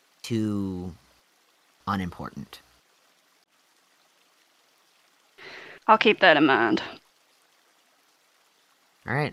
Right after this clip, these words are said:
Speaker 1: well, I'll see you in a few days. And then he snaps his fingers, and he is like dust on the wind.
Speaker 2: Um, Encina watches as he disappears. And, um, though she says this, there's a big smile on her face, and she just goes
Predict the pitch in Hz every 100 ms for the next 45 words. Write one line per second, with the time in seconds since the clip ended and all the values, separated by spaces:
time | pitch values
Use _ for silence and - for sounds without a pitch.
0 | 113 110 120 117 120 - 127 - 160 147
1 | 117 104 - - - - 104 101 - -
2 | 127 131 - 143 - 131 131 131 131 -
3 | - 98 98 98 95 87 85 87 - 110
4 | - - - 101 90 73 53 80 - _
5 | _ _ _ _ _ _ _ _ _ _
6 | _ _ _ _ _ _ _ _ _ -
7 | - _ _ _ _ - 156 143 - 202
8 | - - _ - 226 - 226 208 202 190
9 | 165 - 160 165 - 185 185 175 - -
10 | - 190 196 190 - - _ _ - -
11 | - - _ 233 214 202 208 196 202 185
12 | 214 - _ 220 208 262 254 269 240 -
13 | 220 208 214 226 233 214 220 220 214 -
14 | 214 202 202 202 202 208 202 202 - 214
15 | 202 220 196 214 202 190 202 -